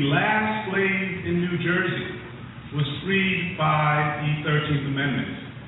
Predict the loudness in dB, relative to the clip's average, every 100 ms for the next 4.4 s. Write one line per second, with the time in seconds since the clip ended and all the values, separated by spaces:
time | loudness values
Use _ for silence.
0 | -10 -2 0 2 2 2 2 0 -2 -4
1 | -6 -4 -2 -4 -6 -8 -10 -12 -12 -14
2 | -14 -14 -14 -14 -10 0 2 2 0 2
3 | 2 2 2 0 -2 -2 0 0 2 2
4 | 2 2 -2